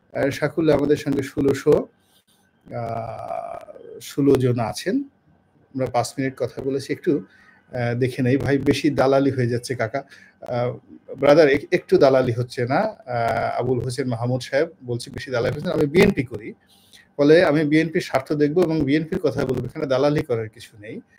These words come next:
বরং, আহ, আপনাদের পক্ষে দালালি করতে গিয়ে মাঝে মধ্যে বিএনপির বিপক্ষে যে কথাগুলো বলি, এগুলো বাংলাদেশের প্রচলিত রাজনীতিতে এগুলো সাজে না। এরপরে আরেকজন বলেছেন, আহ, "নবী, বিএনপি, জামাত, আহ, ইসলাম কি ভোট দেবে ইনশাল্লাহ?"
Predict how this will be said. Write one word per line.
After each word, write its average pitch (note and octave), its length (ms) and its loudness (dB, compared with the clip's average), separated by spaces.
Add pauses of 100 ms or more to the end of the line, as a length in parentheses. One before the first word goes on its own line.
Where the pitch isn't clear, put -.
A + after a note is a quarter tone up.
(300)
বরং, E3 340 4 (540)
আহ, A2+ 380 -4
আপনাদের D#3+ 680 2 (680)
পক্ষে - 460 2
দালালি D3+ 380 4
করতে D3 320 0
গিয়ে C#3+ 120 2
মাঝে C3+ 260 0
মধ্যে C#3 180 -2
বিএনপির C#3+ 560 0
বিপক্ষে C#3 420 -2
যে D#3+ 120 -4
কথাগুলো C3 420 -4
বলি, A2+ 220 -4 (300)
এগুলো D3+ 260 2
বাংলাদেশের C#3 400 0
প্রচলিত C3 440 -8
রাজনীতিতে B2 640 -4 (360)
এগুলো A#2 340 -4 (160)
সাজে G#2 340 -8
না। F#2+ 160 -18 (440)
এরপরে G3+ 480 2
আরেকজন D3 420 0
বলেছেন, C3+ 400 0
আহ, A#2+ 1400 -2
"নবী, D3+ 260 4
বিএনপি, C#3+ 400 -2
জামাত, C#3 540 0
আহ, C3+ 440 -2
ইসলাম C3 320 -8
কি D3 140 -10
ভোট C3 400 -4
দেবে C#3+ 240 -2
ইনশাল্লাহ?" F#3+ 640 -4